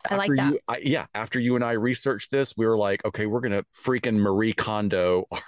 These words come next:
Speaker 2: <laughs> houses," 'cause we do not want to experience that, right?
Speaker 1: Yes. Actually, the day we recorded it,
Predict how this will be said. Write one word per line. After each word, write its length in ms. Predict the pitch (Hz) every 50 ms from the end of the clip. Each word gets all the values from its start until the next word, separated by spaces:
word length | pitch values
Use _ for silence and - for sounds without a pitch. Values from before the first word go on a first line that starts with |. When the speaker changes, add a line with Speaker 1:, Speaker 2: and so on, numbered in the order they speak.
| -
Speaker 2:
<laughs> 120 | 539 494 -
houses," 520 | - - 107 - - - 508 - - - 539
'cause 160 | - 135 101 113
we 160 | 113 117 113
do 220 | 98 110 104 110
not 460 | 107 110 113 123 120 120 123 123 - - 214 - - - - _ _ _ -
want 460 | 107 107 113 120 120 117 117 117 - - - - - - - - -
to 120 | 123 110
experience 720 | 110 107 - - 440 480 120 120 113 110 107 104 98 - - -
that, 280 | 92 85 - - -
right? 340 | - 98 101 110 117 131 - - -
Speaker 1:
Yes. 920 | 277 226 226 226 226 226 226 220 220 226 226 226 220 196 170 190 - - -
Actually, 320 | 240 254 - - 302 269
the 100 | 262 240
day 220 | - 233 214 214
we 140 | 214 220 220
recorded 600 | 214 208 202 214 - - 277 220 220 220 214 196
it, 260 | 190 190 185 160 -